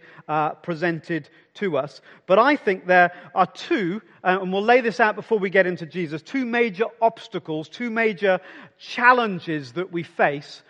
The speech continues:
before, uh, we are open, perhaps, to hearing the scriptures speak to us in this way. And it's better to get some of the obstacles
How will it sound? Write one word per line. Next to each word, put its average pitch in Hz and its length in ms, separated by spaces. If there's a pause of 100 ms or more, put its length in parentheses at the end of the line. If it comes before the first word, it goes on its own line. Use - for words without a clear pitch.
(280)
before, 160 760 (220)
uh, 160 320 (240)
we 185 160
are 175 200 (160)
open, 220 640 (180)
perhaps, - 540 (300)
to 180 160
hearing 190 520
the 170 80
scriptures 185 580
speak - 380
to 151 200
us - 260 (220)
in 151 280
this 143 280
way. 131 280
And 147 80
it's 170 100
better 247 220
to 233 100
get 202 240
some 196 180
of 175 100
the 165 120 (240)
obstacles 175 760